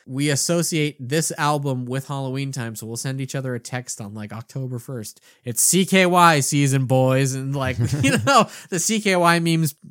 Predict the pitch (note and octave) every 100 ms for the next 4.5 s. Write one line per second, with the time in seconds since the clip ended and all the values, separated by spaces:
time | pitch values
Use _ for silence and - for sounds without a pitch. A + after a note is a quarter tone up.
0 | C#3+ C#3+ C3 - C#3+ - D#3+ C#3+ C#3+ B2+
1 | B2+ C3 B2+ G#2+ C#2 - _ _ - -
2 | _ - - C#3+ - A#2 A#2+ B2 A#2+ A#2
3 | A2+ - A#2+ A#2 A2+ A2 A2 - C3 C3
4 | - - - - -